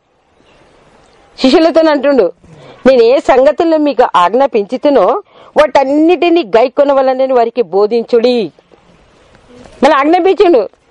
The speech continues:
ఏసు-, ఏమంటుండు? "తండ్రి యొక్క, కుమారు యొక్క, పరిశుద్ధాత్మ నామంలోకి బాప్తిసమని మీకు ఆజ్ఞాపించిన, మీరు పోయి కూడా అనేక మందిని శిష్యులుగా తయారు చేసి వాళ్ళకు కూడా ఆజ్ఞాపించండి,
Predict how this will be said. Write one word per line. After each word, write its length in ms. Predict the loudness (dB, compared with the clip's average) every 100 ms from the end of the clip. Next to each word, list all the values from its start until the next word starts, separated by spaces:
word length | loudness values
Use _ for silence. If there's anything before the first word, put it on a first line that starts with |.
| _ -20 _ 0
ఏసు-, 340 | 0 2 0
ఏమంటుండు? 520 | 2 2 0 -2 -2
"తండ్రి 320 | 0 0 0
యొక్క, 200 | -2 0
కుమారు 340 | -2 0 0 -2
యొక్క, 160 | -4
పరిశుద్ధాత్మ 640 | -2 -2 -2 -2 -2 -2 -6
నామంలోకి 680 | -6 -6 -4 -4 -4 -4
బాప్తిసమని 760 | -4 -2 -2 -6 -4 -2 -2 -2
మీకు 300 | -2 -2 0
ఆజ్ఞాపించిన, 760 | 0 0 -2 -4 -6 -2 -2 -2 -8 -20 -20 -4 0
మీరు 260 | 2 2
పోయి 320 | 0 0 0
కూడా 300 | 0 0 -2 -6 _ _ -4
అనేక 360 | -2 -2 0
మందిని 480 | 0 0 -2 -2 -2
శిష్యులుగా 460 | -4 -4 -2 0 0
తయారు 260 | 0 0
చేసి 360 | -2 -2 -2 -4 -6 _
వాళ్ళకు 300 | -2 0 0
కూడా 160 | 0 -2
ఆజ్ఞాపించండి, 800 | -2 -4 -4 -4 -2 -2 -2 -6